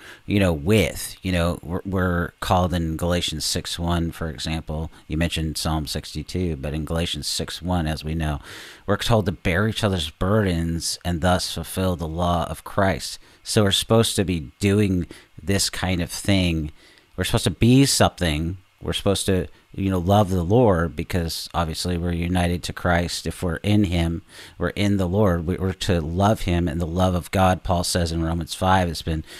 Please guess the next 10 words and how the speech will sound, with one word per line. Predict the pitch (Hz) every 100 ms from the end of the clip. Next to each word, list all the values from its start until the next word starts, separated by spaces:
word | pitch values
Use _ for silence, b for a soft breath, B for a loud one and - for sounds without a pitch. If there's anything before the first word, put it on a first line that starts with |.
| B B - - -
shed | - 113 101
abroad | 90 90 90 90
in | - 95
our | 87
hearts. | 82 - 110 90 -
So | -
we | 87
have | 85 92 98 92
the | 98
Spirit. | - 98 87 82 90